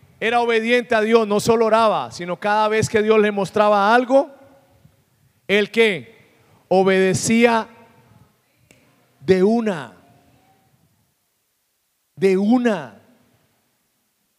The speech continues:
De una. El Señor me habló a mí como entre semana de venir al puente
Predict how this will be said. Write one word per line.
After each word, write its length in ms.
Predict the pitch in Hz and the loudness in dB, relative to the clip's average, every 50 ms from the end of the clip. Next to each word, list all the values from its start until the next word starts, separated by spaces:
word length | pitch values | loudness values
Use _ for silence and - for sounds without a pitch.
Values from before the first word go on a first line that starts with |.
| _ _ _ _ _ _ _ _ _ _ _ _ _ _ _ _ _ _ _ _ _ _ _ _ _ _ _ _ _ _ _ _ _ _ _ _ _ _ _ _ _ _ _ _ _ _ _ - | _ _ _ _ _ _ _ _ _ _ _ _ _ _ _ _ _ _ _ _ _ _ _ _ _ _ _ _ _ _ _ _ _ _ _ _ _ _ _ _ _ _ _ _ _ _ _ -4
De 220 | 151 190 185 185 | -2 0 0 0
una. 560 | 196 226 240 240 220 190 151 120 107 92 - _ _ _ _ _ _ _ _ _ _ _ _ _ _ _ _ _ _ _ _ _ _ _ _ _ _ _ _ _ _ _ _ _ _ _ _ _ _ _ _ _ _ _ _ _ _ _ _ _ _ _ _ _ _ _ _ _ _ _ _ _ _ _ _ _ _ _ _ _ _ _ _ _ _ _ _ _ _ _ _ _ _ _ _ _ _ _ _ _ _ _ _ _ _ _ _ _ _ _ _ | 0 -2 -2 -4 -4 -6 -8 -10 -14 -18 -20 _ _ _ _ _ _ _ _ _ _ _ _ _ _ _ _ _ _ _ _ _ _ _ _ _ _ _ _ _ _ _ _ _ _ _ _ _ _ _ _ _ _ _ _ _ _ _ _ _ _ _ _ _ _ _ _ _ _ _ _ _ _ _ _ _ _ _ _ _ _ _ _ _ _ _ _ _ _ _ _ _ _ _ _ _ _ _ _ _ _ _ _ _ _ _ _ _ _ _ _
El 140 | 143 170 165 | -10 -10 -8
Señor 320 | 175 180 175 185 202 208 | -8 -8 -8 -8 -8 -6
me 80 | 208 214 | -6 -6
habló 200 | 202 202 202 208 | -4 -2 -2 -2
a 60 | 196 | -2
mí 140 | 196 202 190 | -4 -6 -6
como 240 | - 196 196 196 | -4 -4 -4 -6
entre 200 | 180 - 170 175 | -8 -8 -10 -10
semana 460 | - - 175 165 170 180 190 190 185 185 | -10 -8 -10 -8 -8 -8 -8 -6 -6 -6
de 80 | 180 | -6
venir 260 | 175 170 165 175 180 | -6 -8 -8 -8 -8
al 140 | 190 180 175 | -8 -8 -8
puente 540 | - 202 214 214 196 - 208 208 202 202 | -8 -8 -8 -8 -8 -8 -8 -8 -8 -12